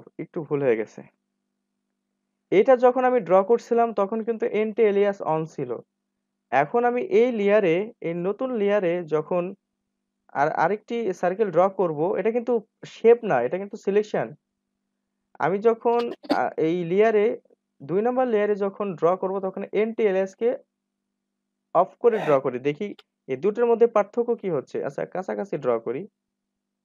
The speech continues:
ড্র করে Alt ব্যাকস্পেস প্রেস করলাম, করার পরে মুভ টুল দিয়ে এটা কাছাকাছি আনলাম।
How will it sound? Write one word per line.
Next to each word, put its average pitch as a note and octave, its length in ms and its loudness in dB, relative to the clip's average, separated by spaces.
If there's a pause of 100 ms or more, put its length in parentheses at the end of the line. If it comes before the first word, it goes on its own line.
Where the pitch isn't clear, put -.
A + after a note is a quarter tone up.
(3500)
ড্র D3+ 140 -2 (120)
করে F#3+ 300 4 (1300)
Alt G#3 320 4 (120)
ব্যাকস্পেস D3 640 -2
প্রেস C#3 280 -4
করলাম, C#3 320 -4 (800)
করার E3 200 0
পরে E3+ 300 -2
মুভ E3 240 -4 (120)
টুল F#3+ 200 -6 (120)
দিয়ে E3+ 240 -8 (400)
এটা D3+ 140 -4 (100)
কাছাকাছি D3+ 500 -6
আনলাম। C3 300 -6